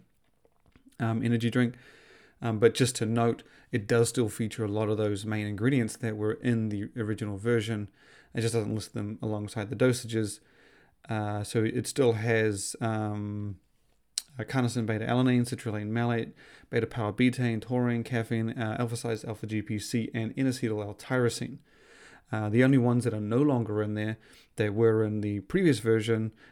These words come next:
uh, are arginine A K G, um, alpha-yohimbine, and huperzine A. Uh, so it's a, oh, and Zembrin.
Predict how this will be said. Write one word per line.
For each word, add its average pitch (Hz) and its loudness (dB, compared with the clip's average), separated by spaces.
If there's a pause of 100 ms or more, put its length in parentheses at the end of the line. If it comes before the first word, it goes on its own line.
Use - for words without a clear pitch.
(160)
uh, 110 -2
are 113 0
arginine 113 -2
A - -4
K 104 -2
G, 127 4 (460)
um, 104 -4 (140)
alpha-yohimbine, 113 2
and 104 -6
huperzine 113 -4
A. 117 2 (480)
Uh, 110 -2
so 117 2
it's 113 0
a, 113 4
oh, 113 0
and 117 -2
Zembrin. 107 -2